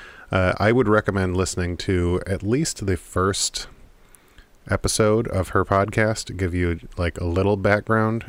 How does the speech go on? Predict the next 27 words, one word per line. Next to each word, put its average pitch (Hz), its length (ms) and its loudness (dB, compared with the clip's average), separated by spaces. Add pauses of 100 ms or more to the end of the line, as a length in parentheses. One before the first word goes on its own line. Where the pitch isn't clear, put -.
information. 110 580 -2 (400)
Uh, 95 160 2
we 104 80 2
cover 147 280 0
a 104 80 2
lot 95 240 4
of 95 80 0
themes, 107 640 0 (420)
uh, 87 240 -4 (240)
and 90 340 -4 (160)
hint 117 220 -2
at 110 140 2
a 101 40 2
lot 101 180 4
of 90 40 -2
stuff - 240 -2
that 78 160 -6
we 95 100 -2
talk 85 220 -2
about 92 160 0
on 85 140 -4
that 92 180 0
podcast. 101 480 0 (600)
But, 98 320 2 (760)
uh, 101 220 0
you 104 180 0
know 117 220 2